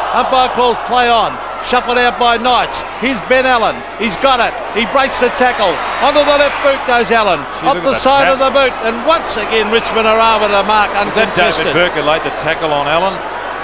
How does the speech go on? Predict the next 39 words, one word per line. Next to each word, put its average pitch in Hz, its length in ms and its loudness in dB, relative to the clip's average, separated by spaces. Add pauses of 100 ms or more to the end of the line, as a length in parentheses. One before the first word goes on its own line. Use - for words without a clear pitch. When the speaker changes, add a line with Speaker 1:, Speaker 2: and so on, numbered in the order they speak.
(800)
Speaker 1:
So, 160 400 0
uh, 175 240 2 (160)
Nathan 208 400 -2
Bauer 202 400 2
has 180 160 -4
got 208 180 -2
the 196 140 -2
ball. 196 320 0 (340)
Speaker 2:
Gone 160 220 0
Burke 190 240 2 (160)
short, 190 240 0
he 147 80 -6
can - 240 -8
have 156 160 -4
him. 175 80 -4 (1400)
Speaker 1:
Oh, 269 320 2
he's - 160 -2
kicked 254 160 0
it 220 160 2
out 226 160 2
of 233 160 0
bounds 247 320 2
on 262 160 0
the 262 60 0 (100)
full. 330 220 2 (100)
Speaker 2:
David 220 240 2
Speaker 1:
Oh. - 160 -2
Speaker 2:
Burke 196 240 0
was 165 240 -2
by 214 240 2
himself 180 560 0 (160)
on 175 160 0
the 147 160 0
fifty 180 320 -2
metre 156 240 0
line. 123 400 0 (160)
Speaker 1:
And 160 160 -4
Ben 254 160 2
Allen 240 400 0